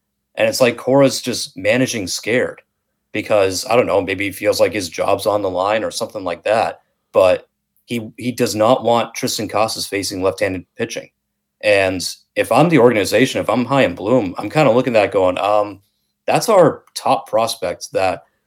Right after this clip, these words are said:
a lot of people are banking on, including us. Um, he needs to be able to hit left-handers 'cause eventually we do want him playing every day at first base.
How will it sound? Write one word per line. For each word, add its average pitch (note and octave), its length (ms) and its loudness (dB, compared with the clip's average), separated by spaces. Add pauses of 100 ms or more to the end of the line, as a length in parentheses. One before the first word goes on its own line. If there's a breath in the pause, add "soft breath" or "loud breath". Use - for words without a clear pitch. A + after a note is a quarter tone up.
(160)
a F2+ 100 -2
lot A2 220 6
of C#3 80 2
people C#3 240 2
are F#2+ 100 6
banking G#2 400 -2
on, F2 320 -10
including G2+ 460 -4
us. - 480 -4 (420)
Um, F2 380 -2
he A#2+ 160 -2
needs E3+ 200 0
to - 60 -10
be F3+ 60 2
able E3 120 8
to A2+ 40 2
hit C3 160 2
left-handers A2+ 800 -4 (340)
'cause G2 160 2
eventually B2 400 2
we A2+ 160 -2
do A2+ 220 -6
want A2 240 2
him G#2+ 140 -6
playing G#2+ 280 0
every G2 240 -2
day G#2 220 6
at - 100 -6
first F#2+ 240 -6
base. - 480 -4